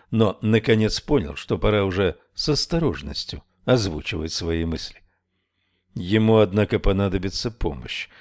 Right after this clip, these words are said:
в наведении порядка. Я точно вызовусь, если он начнет набирать помощников. «Идея мне нравится», кивнул Дон.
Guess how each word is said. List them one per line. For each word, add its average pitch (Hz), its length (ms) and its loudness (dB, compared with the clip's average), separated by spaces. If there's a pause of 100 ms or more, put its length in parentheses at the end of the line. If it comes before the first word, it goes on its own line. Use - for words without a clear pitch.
(120)
в 101 160 -2
наведении 101 600 2
порядка. 87 580 -4
Я 147 140 6
точно 135 520 0
вызовусь, 78 600 -6 (240)
если 101 380 0
он 98 140 2
начнет 101 460 -2
набирать 95 420 0
помощников. - 680 -4 (960)
«Идея 107 720 2
мне 180 280 2
нравится», 127 800 0 (280)
кивнул 113 480 4
Дон. 104 280 2